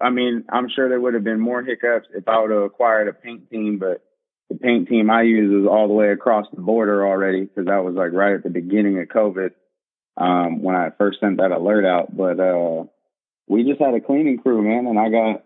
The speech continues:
you know, in the real estate business out here, I got cleaning crews for sure. Uh, shout out to Lulu. Man, Lulu and her team came in crazy. Dude, they had, like, a team of,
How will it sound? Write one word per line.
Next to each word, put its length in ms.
you 140
know, 200
in 180
the 80
real 220
estate 300
business 320
out 200
here, 180
I 80
got 360
cleaning 340
crews 360
for 120
sure. 360
Uh, 380
shout 160
out 160
to 80
Lulu. 540
Man, 320
Lulu 300
and 100
her 120
team 340
came 280
in 220
crazy. 420
Dude, 160
they 140
had, 160
like, 200
a 100
team 440
of, 220